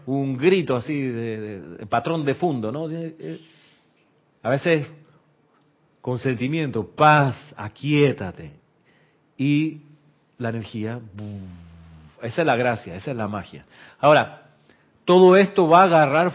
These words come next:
fuerza y poder cuanto más uno lo use. Y para eso hay otra película.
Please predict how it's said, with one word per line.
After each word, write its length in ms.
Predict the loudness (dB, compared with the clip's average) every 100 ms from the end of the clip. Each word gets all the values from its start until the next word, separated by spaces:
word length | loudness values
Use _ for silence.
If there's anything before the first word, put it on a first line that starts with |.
| -4
fuerza 280 | 0 0 0
y 60 | -2
poder 480 | 0 0 -2 -4 -16 _ _ _
cuanto 380 | 0 0 0 -2
más 240 | 0 0
uno 240 | 0 -2 -2
lo 140 | -2
use. 460 | -2 -4 -6 -14 -18 _ _ _ _ _ _ _ _ _ _ _ _ _ _ _ _ _ _ _
Y 80 | -2
para 240 | 2 2
eso 300 | 2 0 -2
hay 140 | 0 -2
otra 160 | -2
película. 480 | -2 -2 -2 -4 -10